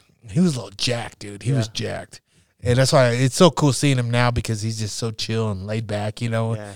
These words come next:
Speaker 1: And,
Speaker 2: I was
Speaker 1: um,
Speaker 2: in a good mood. <laughs>
Speaker 1: always in a good mood,
Speaker 2: Yeah.
Speaker 1: right? Yeah. And, uh, yeah, he, it's just so weird just seeing Christian being like that because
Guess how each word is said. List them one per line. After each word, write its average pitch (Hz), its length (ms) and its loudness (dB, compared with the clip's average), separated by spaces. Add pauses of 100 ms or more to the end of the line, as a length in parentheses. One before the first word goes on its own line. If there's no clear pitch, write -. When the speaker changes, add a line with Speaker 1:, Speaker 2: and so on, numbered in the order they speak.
(300)
Speaker 1:
And, 113 440 0
Speaker 2:
I 101 160 0
was 101 100 -2
Speaker 1:
um, 117 80 -8
Speaker 2:
in 110 60 -12
a - 20 -20
good 113 140 -8
mood. 123 440 -4
<laughs> - 40 -20
Speaker 1:
always 165 300 8
in 139 100 4
a 123 40 0
good 117 220 2
mood, 110 180 0
Speaker 2:
Yeah. 107 60 0
Speaker 1:
right? 127 240 2
Yeah. 127 300 4 (440)
And, 127 400 4
uh, 117 340 2 (500)
yeah, 143 260 6
he, 113 140 -2
it's 127 340 -2
just 143 220 0
so 143 160 4
weird 127 320 2
just 104 120 -6
seeing 117 240 -2
Christian 117 400 -4
being 110 200 -2
like 104 160 -6
that 107 160 -4
because 104 360 -10